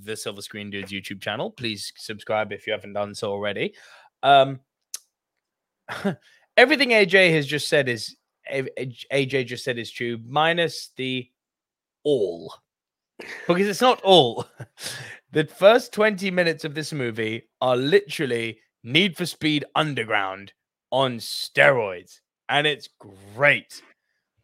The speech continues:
The moment, <laughs> the moment they've picked up the Ferrari from the guy, for, for the guy rather, to get his freaking cigar cutter,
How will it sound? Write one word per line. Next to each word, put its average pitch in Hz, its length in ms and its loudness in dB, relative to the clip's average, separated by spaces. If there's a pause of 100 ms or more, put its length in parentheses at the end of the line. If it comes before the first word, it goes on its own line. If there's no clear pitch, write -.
(140)
The 117 120 -12
moment, 127 960 -2 (420)
<laughs> - 480 -20
the 139 80 -8
moment 120 1000 -2 (360)
they've 120 240 -6
picked - 260 0
up 208 160 4
the 190 80 -4
Ferrari 143 600 2
from 107 220 -12
the 113 60 -8
guy, 104 440 -4 (920)
for, 127 200 -16
for 139 280 -2
the 117 60 -10
guy 107 260 -4
rather, 104 280 -6
to 113 160 -12
get 120 240 -2
his 123 220 -6
freaking 120 580 -10
cigar 135 460 0
cutter, 110 500 -6